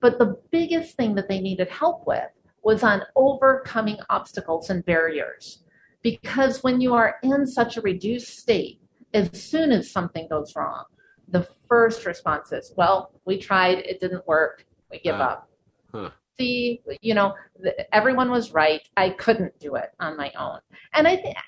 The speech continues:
Speaker 1: I think a lot of us can relate to that. Maybe we've been at a point in our life where we tried something, it didn't work, and you have that little voice in your head that says,
Speaker 2: Yeah.
Speaker 1: "See, told you, you couldn't do it."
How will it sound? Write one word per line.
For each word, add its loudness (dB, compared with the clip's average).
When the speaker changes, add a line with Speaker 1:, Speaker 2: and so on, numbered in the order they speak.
Speaker 1:
I 2
think -10
a 6
lot 6
of -2
us -2
can -6
relate -4
to -6
that. -2
Maybe -4
we've -2
been 0
at -2
a 2
point -8
in -4
our -2
life 0
where 0
we 0
tried -2
something, -4
it -12
didn't -2
work, 2
and -6
you 0
have 0
that 2
little 0
voice 0
in -2
your 0
head -2
that -4
says, -2
Speaker 2:
Yeah. -8
Speaker 1:
"See, -2
told 2
you, 4
you -8
couldn't -4
do -2
it." 0